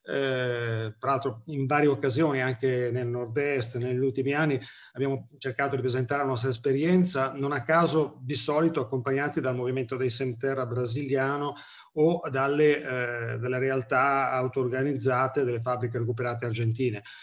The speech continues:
Eh, dalle nostre parti in Europa è abbastanza poco diffusa ancora questa, questa modalità,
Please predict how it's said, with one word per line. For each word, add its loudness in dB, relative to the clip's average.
Eh, -4
dalle 0
nostre 2
parti 4
in 2
Europa 2
è 4
abbastanza -2
poco 0
diffusa 0
ancora 0
questa, 0
questa -2
modalità, 0